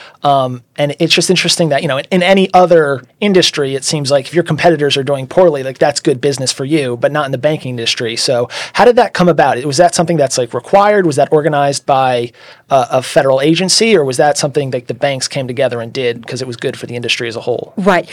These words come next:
Speaker 2: So first of all, it was certainly not required.
Speaker 1: Yeah.
Speaker 2: Um, uh, and, uh, my understanding from press accounts is that this was a collaboration of the big banks and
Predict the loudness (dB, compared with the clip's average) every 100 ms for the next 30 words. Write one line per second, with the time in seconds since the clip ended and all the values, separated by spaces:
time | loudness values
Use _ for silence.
0 | -16 -12 -4 2 4 4 4 6 4 4
1 | 2 4 4 4 4 2 0 -2 2 2
2 | 0 0 0 0 -4 -6 2 4 4 2
3 | -2 _ -2 2 2 2 -2 _ _ _
4 | _ 4 4 4 4 0 0 2 2 0
5 | -6 -20 -20 -20 -20 -20 _ 0 4 6
6 | 6 4 2 0 0 2 4 4 4 2
7 | -2 -6 0 0 0 -6 -2 2 2 0
8 | -6 0 2 2 0 -4 -8 -2 2 2
9 | -2 0 0 0 2 2 2 0 0 -2
10 | -8 -2 2 2 0 -2 0 0 -2 -2
11 | 0 -2 -4 -4 -4 -4 0 0 0 -4
12 | -2 0 -2 -6 -6 -4 0 -2